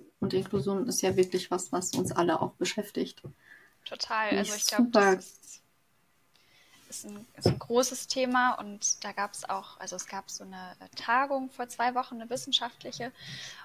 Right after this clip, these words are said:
Speaker 2: Und da wurde eben auch, ähm, davon berichtet, wie Kinder zum Beispiel mit chronischen Krankheiten besser in den Unterricht, äh, eingebunden werden können. Das fand ich halt super spannend, so wenn man ja auch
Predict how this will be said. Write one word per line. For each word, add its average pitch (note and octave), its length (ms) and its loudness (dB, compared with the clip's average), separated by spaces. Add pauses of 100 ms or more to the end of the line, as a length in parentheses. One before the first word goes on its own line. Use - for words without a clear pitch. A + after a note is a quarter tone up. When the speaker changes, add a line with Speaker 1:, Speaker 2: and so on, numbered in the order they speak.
(120)
Speaker 2:
Und A3 580 -6
da A3+ 180 2
wurde A#3 200 -2
eben A3+ 220 -4
auch, A3+ 640 4
ähm, G#3+ 280 -10
davon G#3+ 340 -10
berichtet, A3 560 -4
wie A3+ 120 -8
Kinder B3+ 420 2
zum A3+ 180 -10
Beispiel G#3+ 560 0
mit A3 680 -4
chronischen B3 500 2
Krankheiten G#3 760 -2 (200)
besser A3+ 300 0
in A3 60 -10
den G#3+ 120 -10
Unterricht, - 760 -2
äh, G3+ 220 -8 (180)
eingebunden G#3 480 -4
werden G3 180 2
können. G3 160 -10
Das - 100 -10
fand A3 140 -10
ich - 60 -4
halt G3+ 200 -2
super A#3 240 0
spannend, B3 460 6
so - 320 -4
wenn A3 100 -12
man G#3 200 -8
ja G3 160 -8
auch G#3 60 -16